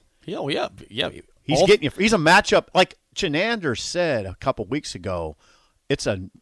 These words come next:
Speaker 2: it's a matchup nightmare with Vokolek.
Speaker 1: All five of his receptions went for first downs.
Speaker 2: Right.
Speaker 1: And when he, when he caught him, it wasn't like he was, like, nobody was gonna knock that thing down.
Speaker 2: Nebraska, how
Speaker 1: It
Speaker 2: does
Speaker 1: looked
Speaker 2: it
Speaker 1: simple for
Speaker 2: how do
Speaker 1: him,
Speaker 2: they
Speaker 1: right?
Speaker 2: stop it from spinning out of control? Nebraska's got pretty good skill players at,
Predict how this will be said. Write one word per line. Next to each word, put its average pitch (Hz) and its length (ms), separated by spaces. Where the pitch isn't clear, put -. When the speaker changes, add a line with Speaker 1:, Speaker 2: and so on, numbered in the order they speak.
Speaker 2:
it's - 180
a 92 280
matchup 117 600
nightmare 95 760
with 87 200
Vokolek. 82 300
Speaker 1:
All 127 200
five 131 380
of 139 80
his 151 160
receptions 113 640
went 110 220
for 123 80
first 135 320
downs. 147 320
Speaker 2:
Right. 117 160
Speaker 1:
And 117 100
when 127 160
he, 143 220
when 123 100
he 131 60
caught 170 320
him, 143 100
it 120 120
wasn't 143 280
like 147 180
he 143 140
was, 139 400
like, 113 140
nobody 143 240
was 127 80
gonna 131 120
knock 123 240
that 135 180
thing 131 160
down. 165 260
Speaker 2:
Nebraska, 143 920
how 160 180
Speaker 1:
It 170 40
Speaker 2:
does 165 140
Speaker 1:
looked - 40
Speaker 2:
it - 100
Speaker 1:
simple 208 360
for - 80
Speaker 2:
how 175 140
do 196 80
Speaker 1:
him, 170 40
Speaker 2:
they 165 120
Speaker 1:
right? 180 140
Speaker 2:
stop 131 440
it - 100
from 113 140
spinning 117 360
out 110 120
of 107 60
control? 107 340
Nebraska's 214 540
got - 320
pretty 196 420
good 143 300
skill 135 300
players 92 500
at, - 120